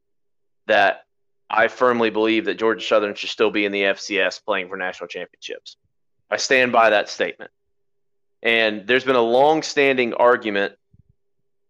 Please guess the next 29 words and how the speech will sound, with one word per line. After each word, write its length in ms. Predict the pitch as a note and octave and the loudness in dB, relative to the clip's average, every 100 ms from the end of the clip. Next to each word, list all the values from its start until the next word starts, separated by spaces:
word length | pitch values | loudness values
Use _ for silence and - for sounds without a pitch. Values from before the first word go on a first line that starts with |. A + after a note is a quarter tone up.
| - | -4
with, 320 | A#2 - - | -2 -2 2
amongst 400 | D3 C3 - A2+ | 0 0 -8 -8
me 520 | G#2+ B2+ B2 B2 A#2+ _ _ _ - | -2 0 0 -2 -6 _ _ _ -6
and 140 | A#2 | -4
all 360 | A2 A#2 B2 B2 | 2 4 6 6
of, 180 | A2 - _ _ - | 2 -6 _ _ -12
you 140 | A2+ | -4
know, 320 | G#2+ G2 F#2+ - _ - | 0 0 -2 -8 _ 0
our 120 | A#2 | 2
little 200 | B2 A#2+ | 4 4
friend 380 | A2+ B2 A#2+ A#2+ | 2 2 0 0
group 300 | A#2 A#2+ A#2+ | -2 -4 -4
here, 520 | A#2+ A2+ A2 G#2+ G#2 - _ | -2 2 2 2 0 -6 _
uh, 320 | G2+ F#2+ F#2+ F#2 | -2 2 0 0
with 200 | G2+ - | -4 0
Rowdy 260 | A2 G#2 G#2+ | 2 2 0
Southern 240 | A2 G#2 | -2 -2
Saturdays, 540 | G#2+ A2 G2+ G2+ G2+ | 0 2 2 2 0
and 100 | G2 | -2
that 100 | G2+ | -4
includes 520 | G#2 G2 A2 G2+ - - | -4 -4 -4 -6 -12 -10
Lando, 460 | G2+ G#2+ G#2 G#2 G2+ | -4 -2 2 2 0
who 80 | |
used 260 | G#2 G#2 - | -6 -10 -8
to 60 | G#2 | -6
be 60 | |
on 80 | G#2 | -4
the 60 | G2 | -4
show, 340 | G#2 G2+ | 0 2